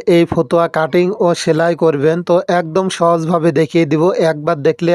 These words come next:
আপনি শিখে নিতে পারবেন। তো এখানে আমি একটি কাপড় নিয়েছি, এই কাপড়টা আমি আপনাদের মেপে দেখাচ্ছি। তো এখানে দেখুন আঠারো ইঞ্চি কাপড় আছে। তো এখানে হাফ গজ কাপড় আছে, এই হাফ গজ কাপড় দিয়ে আমরা বডির পার্টটা বের করে নিব। তো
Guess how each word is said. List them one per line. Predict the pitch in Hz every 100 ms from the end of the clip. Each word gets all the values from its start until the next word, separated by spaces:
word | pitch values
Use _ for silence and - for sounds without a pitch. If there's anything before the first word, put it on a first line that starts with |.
| 156
আপনি | 165 160
শিখে | - 143 160
নিতে | 151 165
পারবেন। | 156 151 139 160 226 -
তো | 170 160
এখানে | 175 170
আমি | 170 160
একটি | - 151
কাপড় | 143 - 165 156
নিয়েছি, | 156 - 160 180 _ _ _ - - - _
এই | 170
কাপড়টা | 147 156 185 165 185
আমি | 175
আপনাদের | 180 185 170 165 156
মেপে | 156 170
দেখাচ্ছি। | 156 - 151 - 190 190
তো | 165 165
এখানে | 165 165 160 160
দেখুন | 170 185 165
আঠারো | 151 165 170
ইঞ্চি | 165 185
কাপড় | 156 131 165 151
আছে। | - 185 - _ _ _ _ _ _ _
তো | 170 175 - 180
এখানে | 190 190 185
হাফ | 170 151
গজ | 180 170 -
কাপড় | 151 170 170
আছে, | - 175
এই | 151
হাফ | 151 143
গজ | 170 -
কাপড় | 151 165 147
দিয়ে | 175
আমরা | 156 160 - 147
বডির | 143 151 165 160
পার্টটা | 151 - 160
বের | 151 151 165
করে | 156 151
নিব। | 147 151 254 _ _ - - - _
তো | -